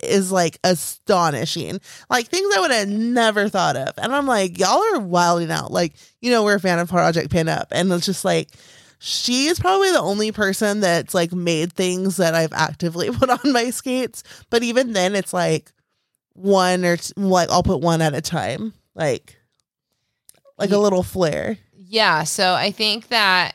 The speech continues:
Speaker 2: it's important to pause here and say that our opinions do not matter.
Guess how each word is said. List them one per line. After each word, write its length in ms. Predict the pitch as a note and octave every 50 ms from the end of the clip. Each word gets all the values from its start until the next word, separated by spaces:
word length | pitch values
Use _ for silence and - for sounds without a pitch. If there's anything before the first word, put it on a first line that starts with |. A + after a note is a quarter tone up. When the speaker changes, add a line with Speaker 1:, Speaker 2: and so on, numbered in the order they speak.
| _
Speaker 2:
it's 220 | - E3+ F3+ - -
important 600 | F#3 F3+ F3 F3 F#3 F3 D#3 D#3 F3+ F3 E3 E3+
to 100 | F3 D#3
pause 400 | - - F3 D#3 D3 D#3 D#3 D3
here 340 | - D#3 D3+ D3+ D3+ D3+ -
and 220 | - D#3 D#3 D3+
say 440 | D3+ - E3 D3+ D3+ D3+ D3+ D3+ - D#3+
that 440 | E3 D#3 D3+ D3+ D3+ D#3 - - _ _ _ _ _ _ _ _ _ _ _ _ -
our 440 | D#3 D#3+ E3+ F3 F#3 F#3+ G3+ G#3 G#3
opinions 1040 | - F3+ F3+ E3 - F#3+ F#3 F3+ E3+ D#3 D3+ D3+ D3+ D3+ D3+ D3+ D3+ D3 - - - _ _ - E3 D3+
do 220 | D3 E3+ E3+ F3 F3+
not 300 | F#3 F3 E3+ E3+ - -
matter. 560 | D#3 D3 C#3+ C#3+ D3 D3 D3 D3+ - E3+ -